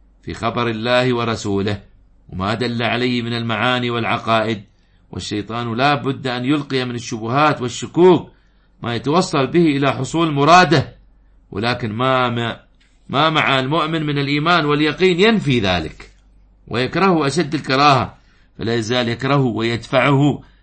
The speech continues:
حتى يستقر الإيمان في قلبه صافياً من الأقدار سالماً من الشبهات، فهذا صريح الإيمان الذي نفى الشبهات والشكوك". انتهى كلامه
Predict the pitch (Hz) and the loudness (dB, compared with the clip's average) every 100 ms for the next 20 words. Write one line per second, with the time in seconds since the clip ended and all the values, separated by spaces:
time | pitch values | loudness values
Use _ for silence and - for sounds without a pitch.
0 | _ - 139 - 127 117 110 - 175 160 | _ -6 -4 0 -2 -2 -8 -4 0 0
1 | 135 135 147 143 127 131 151 147 131 120 | 0 0 0 0 0 -2 0 0 0 0
2 | 131 143 156 147 147 135 123 117 113 95 | 2 6 6 4 0 0 -4 -4 -4 -6
3 | 92 131 139 98 - _ _ _ - 120 | 0 4 4 4 -4 _ _ _ -2 0
4 | 147 147 147 139 135 120 120 113 123 143 | 2 0 -2 -4 -6 -6 -8 -2 2 2
5 | 117 - _ _ _ _ 95 110 131 127 | 2 -4 _ _ _ _ -4 2 4 4
6 | 117 117 107 104 110 123 110 95 104 101 | 2 -2 -4 -4 -2 -2 -2 -6 -6 -2
7 | 131 135 120 - - 101 101 107 107 147 | 2 2 0 -6 -8 -8 -4 -4 -4 -4
8 | 170 139 135 117 117 120 117 117 - 123 | -4 -4 -6 -4 0 2 2 0 -6 -10
9 | - 95 90 87 - - _ _ _ _ | -8 -12 -10 -10 -12 -20 _ _ _ _
10 | _ _ _ _ _ - 107 156 117 110 | _ _ _ _ _ -16 -4 -2 -2 -4
11 | 104 117 98 123 139 | -4 -4 -2 -2 -2